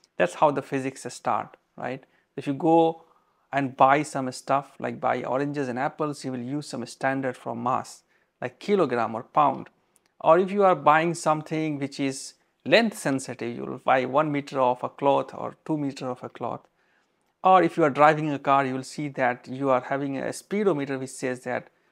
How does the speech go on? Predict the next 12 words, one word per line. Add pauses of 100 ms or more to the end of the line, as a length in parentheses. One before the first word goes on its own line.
(140)
what
is
your
speed
in
meter
per
second
or (100)
kilometer
per
hour.